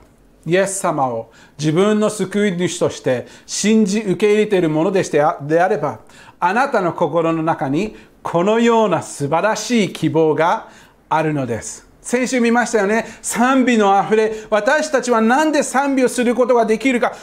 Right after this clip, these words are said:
この人生の中でいろいろ苦しみとか大変な時とか、いろんな苦難を通る中で、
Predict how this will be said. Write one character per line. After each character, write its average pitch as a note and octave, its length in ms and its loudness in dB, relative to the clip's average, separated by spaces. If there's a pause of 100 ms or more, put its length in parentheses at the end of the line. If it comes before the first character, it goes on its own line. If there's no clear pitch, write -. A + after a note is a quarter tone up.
(100)
こ C#4+ 140 -2
の D#4+ 120 -2
人 D#4 240 0
生 C#4 160 0
の C4 80 0
中 C4 260 0
で A#3 120 -2
い A3+ 80 2
ろ A#3+ 100 4
い C#4+ 60 0
ろ E4 80 0
苦 D4+ 260 0
し C#4+ 140 0
み C#4+ 100 2
と C#4 80 2
か C4 140 -2
大 C4 240 -2
変 B3+ 160 -2
な B3+ 100 -2
時 A#3 220 0
と A3+ 120 0
か、 A3+ 140 0 (180)
い G3+ 80 -2
ろ B3 140 4
ん D4+ 60 2
な E4+ 100 2
苦 E4 160 -2
難 D#4+ 160 2
を C#4 60 2
通 C#4+ 220 0
る C#4 80 2
中 B3 260 0
で、 A#3+ 160 0